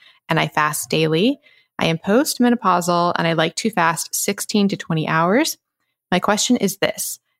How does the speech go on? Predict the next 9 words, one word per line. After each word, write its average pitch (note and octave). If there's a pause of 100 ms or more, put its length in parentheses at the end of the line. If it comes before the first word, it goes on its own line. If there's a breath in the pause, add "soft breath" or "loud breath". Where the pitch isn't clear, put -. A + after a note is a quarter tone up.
(180)
as F#3+
it G#3+
is G#3+
so A#3+
important G#3+
to -
eat G3+
enough G3+ (120)
protein, F#3+